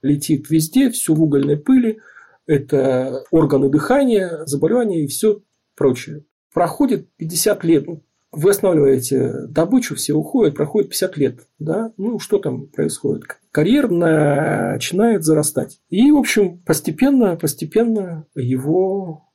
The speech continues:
воздействие на окружающую среду негативное, оно снижается.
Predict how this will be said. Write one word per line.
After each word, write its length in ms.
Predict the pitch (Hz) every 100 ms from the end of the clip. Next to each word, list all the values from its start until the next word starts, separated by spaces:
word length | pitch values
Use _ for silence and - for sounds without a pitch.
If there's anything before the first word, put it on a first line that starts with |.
| -
воздействие 480 | 143 131 175 -
на 80 | 135
окружающую 500 | 113 151 139 - -
среду 420 | - 143 233 277 - -
негативное, 840 | 143 151 151 147 - 160 147 143
оно 460 | - 123 220 294 294 _
снижается. 720 | - - 208 190 135 - -